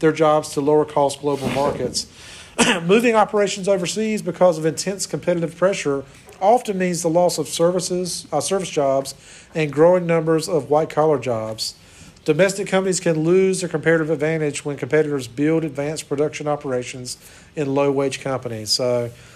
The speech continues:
some pros and cons there. So we've talked about these two things, but what exactly are they?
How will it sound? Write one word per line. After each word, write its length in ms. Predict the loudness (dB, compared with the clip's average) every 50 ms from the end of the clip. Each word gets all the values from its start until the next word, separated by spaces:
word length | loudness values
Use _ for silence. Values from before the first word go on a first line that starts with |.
| -20 -16
some 160 | -10 -10 -8
pros 340 | -4 2 4 4 4 4 0
and 80 | -6 -8
cons 420 | -6 -4 -2 -2 -2 -4 -6 -8
there. 360 | -8 -8 -6 -6 -6 -8 -10 -14 -18 -20 -20 -20 -20 _ -20 -20 -20 -20 -20 -12 -10 -10 -10 -12 -16 -12
So 240 | -2 2 2 4 4
we've 200 | 2 -2 -4 -2
talked 260 | 2 2 2 2 2
about 220 | -2 -2 -2 -2 -2
these 180 | -4 -4 -6
two 380 | -6 -6 -4 -4 -2 -2 -2 -4
things, 320 | -4 -4 -6 -6 -6 -4 -2
but 140 | -2 -2
what 180 | -2 -2 -4 -4
exactly 420 | -4 -2 -2 -2 -2 -2 -4 -2
are 180 | 0 2 2 2
they? 320 | 0 -2 -4 -4 -6 -8